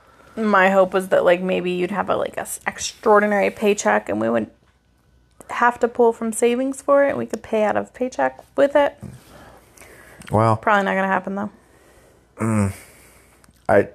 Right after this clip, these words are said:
Speaker 2: I'd like to, as ironic as it sounds, I don't really wanna put money on my paycheck 'cause it fluctuates.
Speaker 1: No, boy. That's super, super refreshing.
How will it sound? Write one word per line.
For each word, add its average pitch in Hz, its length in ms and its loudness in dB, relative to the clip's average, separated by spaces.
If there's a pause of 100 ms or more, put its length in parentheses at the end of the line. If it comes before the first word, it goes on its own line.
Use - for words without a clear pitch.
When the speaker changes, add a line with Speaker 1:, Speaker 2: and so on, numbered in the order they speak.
(100)
Speaker 2:
I'd 107 200 4
like 127 260 4
to, 110 240 4 (1300)
as 107 160 2
ironic 110 480 6
as 107 120 2
it 107 120 -2
sounds, 110 400 2
I 107 100 6
don't 107 180 4
really 107 220 2
wanna 107 220 2
put 104 220 2
money 107 240 2
on 104 120 -2
my 104 120 0
paycheck 104 500 2
'cause 101 140 -2
it - 160 -2
fluctuates. 101 720 2 (280)
Speaker 1:
No, 202 220 -4
boy. 190 360 -6 (420)
That's 208 220 -2
super, - 720 -4 (1200)
super - 380 -4
refreshing. 220 500 -4